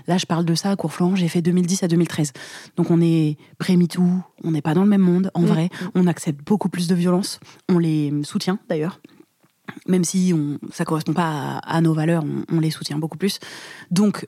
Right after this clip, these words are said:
Speaker 1: voilà, je savais que j'étais déjà pas dans la catégorie des nuls, des humiliés de... du fond de classe. Euh, j'étais dans le milieu, ce qui était une petite victoire, mais en vrai, ce qui a fait que j'ai fait un parcours très banal. Mais j'ai eu de la chance de rencontrer, en fait, en première année, une troupe,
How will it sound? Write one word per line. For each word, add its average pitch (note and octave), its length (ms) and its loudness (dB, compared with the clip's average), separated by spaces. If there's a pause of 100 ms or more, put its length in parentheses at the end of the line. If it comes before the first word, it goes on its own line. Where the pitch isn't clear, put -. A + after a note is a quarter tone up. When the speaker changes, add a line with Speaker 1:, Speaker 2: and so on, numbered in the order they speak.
(140)
Speaker 1:
voilà, D3 240 -2
je F3 160 -2
savais G#3 280 0
que A3 60 -4
j'étais F#3+ 240 0
déjà E3+ 180 2
pas A3+ 160 0
dans G3+ 120 0
la E3+ 80 0
catégorie F#3 460 0
des G3 120 2
nuls, A3 320 4 (560)
des F3+ 320 4
humiliés G#3 540 4
de... F3 260 2
du E3 160 0
fond F#3+ 160 0
de F#3 80 4
classe. - 460 -4
Euh, E3 160 0
j'étais E3+ 280 2
dans F3 140 2
le F3 80 6
milieu, F#3+ 380 4 (280)
ce - 140 -12
qui - 80 -6
était F#3 520 4
une F3+ 160 4
petite G3+ 220 0
victoire, G3+ 380 0
mais D#3+ 200 2
en D3+ 100 2
vrai, E3+ 320 2
ce - 80 -8
qui D3 100 -6
a C#3 40 -4
fait F3+ 120 -2
que E3+ 140 -2
j'ai D#3 100 0
fait D3 120 -2
un C#3+ 60 -2
parcours D#3 420 -2 (340)
très - 180 0
banal. F3 380 2 (500)
Mais F#3+ 240 4
j'ai G3 260 2
eu F#3+ 160 2
de D#3+ 100 -4
la E3 200 2
chance F#3+ 460 -2
de E3 100 -2
rencontrer, F#3 1000 0
en F3 140 2
fait, F3+ 240 -2
en D#3+ 80 -2
première F#3+ 320 2
année, F#3+ 200 4
une F3+ 140 4
troupe, - 340 -4